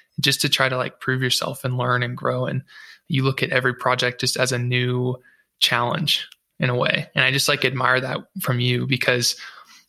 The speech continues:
I think, you know, let's, I'll give finance. I mean, I'm, you know, I'm in finance. Like, if I w-, had to cold email people instead of just saying, "Hey, can I have some of your time?" being like, "Hey,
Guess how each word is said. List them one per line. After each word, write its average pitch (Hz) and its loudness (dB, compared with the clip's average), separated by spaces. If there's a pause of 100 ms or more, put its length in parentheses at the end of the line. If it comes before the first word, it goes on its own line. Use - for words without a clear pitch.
(140)
I - 0
think, 131 0 (340)
you 139 2
know, 123 2
let's, 127 0
I'll 131 4
give 127 2
finance. 139 0
I 135 -4
mean, 127 0
I'm, 123 -6
you 147 2
know, 147 -2
I'm 127 0
in 123 0
finance. 123 -2
Like, - -6 (160)
if 131 0
I 127 6
w-, 131 2
had 131 2
to 131 0
cold 135 0
email 127 -2
people 131 -6
instead 135 0
of 131 -4
just 127 0
saying, 127 0
"Hey, 131 0
can 127 -2
I 127 -2
have 127 0
some 127 -2
of 127 -2
your 123 -4
time?" 127 -2
being 127 -2
like, 123 -4
"Hey, 127 2